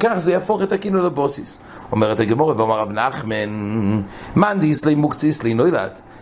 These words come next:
דלא איסלי מוקצה לאיסלי נולד. אז זהו באותה עניין.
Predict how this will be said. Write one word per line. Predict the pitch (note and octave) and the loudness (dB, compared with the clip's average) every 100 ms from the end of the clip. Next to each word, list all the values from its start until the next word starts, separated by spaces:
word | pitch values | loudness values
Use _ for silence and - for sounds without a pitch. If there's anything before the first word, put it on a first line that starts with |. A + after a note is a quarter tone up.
| - | 0
דלא | A#2+ | 2
איסלי | A2+ G#2 A2+ | 2 0 0
מוקצה | A2+ C3 - A#2+ | 0 -2 -2 0
לאיסלי | A2 A2 A2+ | 0 0 0
נולד. | A2+ A2 G#2+ G#2 G2+ G2 G2+ - - - - - - - | 0 2 2 0 -2 -6 -12 -18 -20 -18 -16 -14 -12 -2
אז | - | 2
זהו | G#2 C#3 | 4 4
באותה | F#3 G3 F#3+ | 4 4 2
עניין. | G#3 G3 | 2 0